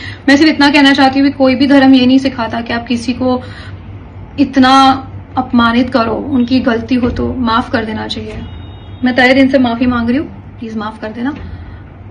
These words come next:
मैं आगे से नहीं करूँगी और, अ, ध्यान रखूँगी, मुझे रूल्स नहीं पता थे। मैं इमोशन में बह गई थी, पर मेरा इंटेंट गलत नहीं था। सत श्री अकाल।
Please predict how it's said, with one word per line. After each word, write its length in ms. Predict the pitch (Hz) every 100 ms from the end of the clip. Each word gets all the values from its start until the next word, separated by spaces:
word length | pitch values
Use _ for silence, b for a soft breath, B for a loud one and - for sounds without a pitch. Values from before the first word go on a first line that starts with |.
| -
मैं 100 | 269
आगे 260 | 247 262 277
से 120 | 294
नहीं 180 | 254 247
करूँगी 380 | 254 269 302 349
और, 280 | 247 240
अ, 260 | 233 233 220
ध्यान 380 | 220 233 240 240
रखूँगी, 240 | 254 269
मुझे 220 | 285 254 254
रूल्स 240 | 240 233
नहीं 180 | 226 233
पता 300 | 226 226 233
थे। 100 | 269 285 B B B B B - -
मैं 380 | 254 254 262 262 - - - - 269
इमोशन 320 | 254 262 269
में 120 | 262
बह 160 | 262 233
गई 180 | 247 240
थी, 100 | 277
पर 140 | 294
मेरा 200 | 269 269
इंटेंट 520 | 269 240 254 277 269 - - - - - -
गलत 280 | - 233 220
नहीं 160 | 202 196
था। 220 | - - - - - - - - - - -
सत 120 | -
श्री 220 | 262 -
अकाल। 220 | 220 214